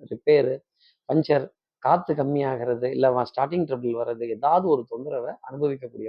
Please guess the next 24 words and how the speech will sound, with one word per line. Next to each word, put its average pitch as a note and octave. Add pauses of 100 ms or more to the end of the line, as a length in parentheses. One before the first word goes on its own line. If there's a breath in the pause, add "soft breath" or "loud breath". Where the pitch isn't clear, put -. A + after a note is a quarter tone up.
பிராப்தம் -
இருக்கும். - (440 soft breath)
அப்படியே D#3+
உங்க F3
வண்டி F3
ரிப்பேரா E3+
போனாலுமே D3
ஒரு D3+
மெக்கானிக் D#3+
கடை C3+ (120)
பக்கத்துலயே C#3
இல்ல C3+
வாசல்லையே C3 (400)
ஒரு C3
தெரிஞ்சவங்க E3
கிட்டயே C3+
ரிப்பேர் B2+
ஆகும். A#2
"அப்பா, E3 (160 soft breath)
கொஞ்சம் C3
வண்டியை D#3
பாத்துக்கங்க, C#3+
இந்த C3+
பாருங்க, D3+